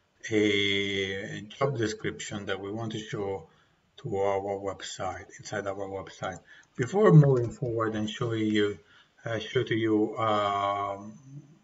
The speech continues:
how it looks like, the new custom post type, I want to do one thing. So if you access this file directly, uh, we want to show an error.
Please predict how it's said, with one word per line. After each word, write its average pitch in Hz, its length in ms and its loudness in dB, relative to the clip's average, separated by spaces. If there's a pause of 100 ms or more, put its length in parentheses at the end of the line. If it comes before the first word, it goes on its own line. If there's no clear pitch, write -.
(540)
how 117 160 0
it 101 100 -10
looks 143 320 -2
like, 120 440 -2
the 110 140 -8
new 107 340 -6
custom - 340 -8
post - 200 -6
type, 160 220 6 (440)
I 143 60 0
want 156 200 8
to 143 80 6
do 139 120 2
one 120 320 -2
thing. 95 260 -4 (340)
So - 280 -2
if 139 240 -2
you 170 200 6
access 151 300 4
this 123 200 0
file 120 220 0
directly, 110 600 -4 (440)
uh, 104 440 0
we 123 140 0
want 135 280 2
to 123 100 0
show 117 460 -2
an 107 120 -4
error. 90 340 -6